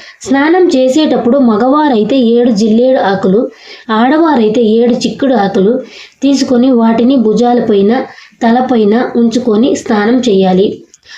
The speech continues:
చిక్కుడు ఆకులు అందుబాటులో లేకపోతే ఏడు జిల్లేడు ఆకులతో అయినా స్నానం చేయవచ్చు. ఏడు జిల్లేడు ఆకులను సూర్యుడి ఏడు రంగులకు ప్రతీకగా భావిస్తారు.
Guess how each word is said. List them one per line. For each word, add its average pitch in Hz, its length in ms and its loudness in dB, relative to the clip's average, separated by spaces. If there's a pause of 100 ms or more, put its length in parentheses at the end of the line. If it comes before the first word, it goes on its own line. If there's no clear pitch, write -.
(220)
చిక్కుడు 339 300 0
ఆకులు 277 360 0
అందుబాటులో 240 680 2
లేకపోతే 220 760 0 (320)
ఏడు 269 280 2
జిల్లేడు 247 460 2
ఆకులతో 220 540 -2
అయినా 214 420 0
స్నానం 226 440 0
చేయవచ్చు. 208 760 0 (460)
ఏడు 302 260 0
జిల్లేడు 269 520 2
ఆకులను 226 640 0 (340)
సూర్యుడి 277 760 0 (140)
ఏడు 285 520 0 (320)
రంగులకు 262 720 0 (220)
ప్రతీకగా 254 580 0
భావిస్తారు. 208 800 0